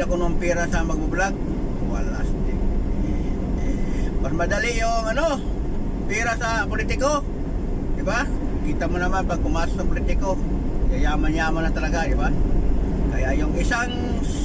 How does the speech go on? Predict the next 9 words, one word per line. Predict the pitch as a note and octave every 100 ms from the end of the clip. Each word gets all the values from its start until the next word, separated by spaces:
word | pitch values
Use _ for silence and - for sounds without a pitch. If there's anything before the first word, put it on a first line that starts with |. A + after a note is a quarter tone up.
| -
senador | - D#3 D#3+ A3
na | - G#3
yan | F#3+ F3
ang | E3
nagsasabi | D#3+ F#3 G3 F#3 F3 E3+ F3 - - - - - - -
na | C#4+ C#4 - - - - - - - - - - - - - - - - - - - - - - -
kukuha | - D3+ E3+
na | E3+ -
silang, | E3 E3